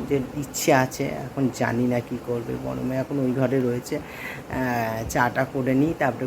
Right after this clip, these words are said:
করে ওকে ডাকবো, যে কী করে দেখি। চলো আগে চা করি, আর যদি যাই অবশ্যই তোমাদের শেয়ার করবো, সব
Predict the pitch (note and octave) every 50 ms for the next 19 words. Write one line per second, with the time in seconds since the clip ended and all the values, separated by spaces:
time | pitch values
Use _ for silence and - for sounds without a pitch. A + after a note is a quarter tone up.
0 | B2 - C3 A#2+ B2 B2 A2+ - C3+ A#2 B2+ A#2+ A#2 A#2+ - - B2+ A#2+ A#2 -
1 | - - - - C3 B2+ A#2 - - A#2+ - B2+ A#2 A2+ A#2+ A#2 B2 A#2+ A#2 -
2 | - C3 A#2+ - - - - - - - - - E3+ D3+ D3 D3 C#3+ D3 C#3+ C#3
3 | - C#3 C3 C3 - D3 C#3+ C#3 C3+ B2+ - C#3 C3+ C3+ D3+ D3+ B2+ - D3 C#3
4 | C3+ C#3+ D3 C#3 B2+ B2 C3 C3 - - C#3+ - C3 B2 B2 B2 B2+ C3+ - -
5 | C3+ A#2+ B2 B2+ - C3 B2+ C3 B2+ - - A#2+